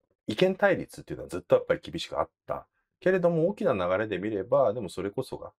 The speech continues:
ぱフェミニズムを発展させてきた。となった時に、その、じゃあ今回のトランスをめぐる議論、相当錯綜してますけれども、でもあの、三成さんもね、でも今回に関しては、でも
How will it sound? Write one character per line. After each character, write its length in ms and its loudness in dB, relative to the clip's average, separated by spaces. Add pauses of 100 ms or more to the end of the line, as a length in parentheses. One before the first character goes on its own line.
ぱ 120 -2
フ 80 -10
ェ 40 -8
ミ 60 -6
ニ 160 -6
ズ 80 -12
ム 240 -8
を 40 -8
発 260 -10
展 180 -8
さ 100 -20
せ 160 -18
て 220 -14
き 160 -20
た。 340 -8 (520)
と 80 0
な 100 6
っ 20 0
た 100 2
時 220 -2
に、 100 -2
そ 140 -2
の、 340 0
じ 60 2
ゃ 20 4
あ 20 -2
今 160 -2
回 140 0
の 80 -10
ト 140 -8
ラ 100 2
ン 60 -6
ス 100 -4
を 60 -2
め 160 -6
ぐ 100 -6
る 160 -8
議 140 -10
論、 320 -8
相 240 -2
当 420 2
錯 260 -8
綜 200 0
し 120 -14
て 380 2
ま 160 -6
す 120 -20
け 120 -2
れ 120 -6
ど 140 -10
も、 240 -2 (280)
で 60 0
も 140 6
あ 40 4
の、 480 -4
三 80 -10
成 200 -2
さ 120 -12
ん 80 -16
も 80 -18
ね、 140 -18 (340)
で 60 -2
も 100 -4
今 240 0 (180)
回 300 4
に 180 -10
関 240 2
し 80 -14
て 140 -4
は、 160 2
で 80 0
も 220 0